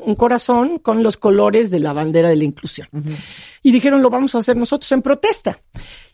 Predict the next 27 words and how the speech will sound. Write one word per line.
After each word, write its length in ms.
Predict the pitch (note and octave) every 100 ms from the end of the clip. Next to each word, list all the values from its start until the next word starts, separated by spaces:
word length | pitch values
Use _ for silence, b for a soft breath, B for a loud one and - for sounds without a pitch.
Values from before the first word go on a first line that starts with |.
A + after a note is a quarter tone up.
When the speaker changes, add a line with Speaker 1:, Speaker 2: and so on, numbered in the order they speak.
| -
Speaker 1:
Y 120 | D#4
la 120 | F#4+
fifa, 520 | F4+ E4 F4+ D4 D#4+ -
vuelvo 400 | F3+ G#3 G#3+ A3+
a 40 |
lo 120 | A3+ A3+
mismo, 420 | A#3+ A#3+ G3 F3+ _
que 180 | G#3 G3+
no 400 | G#3+ A#3 B3+ C#4
le 200 | E4 D4+
gusta 420 | G#3 A3+ - B3
que 120 | A3+
utilicen 640 | E3 F3+ F#3 G#3 - G#3+ G#3
su 360 | - C4+ C#4+
plataforma, 1000 | F4 D4+ - D#3+ - F#3 F3 D#3+ D3 C#4 - - b b b -
les 220 | G3 F#3
dijo, 460 | A#3 - B3 B3+ _ _
"No. 260 | G3+ G3+ - _ _ b b b
Y 80 | A3
si 160 | A3+
lo 160 | G#3+ A#3+
hacen, 340 | C#4 - G4 G#4 _ G3+
va 80 | A3+
a 20 |
haber 180 | A#3 A#3
sanciones 720 | A3+ G3+ A3+ A3 A#3 A#3+ -
deportivas. 840 | F3 D#3 E3 - D#3+ - - -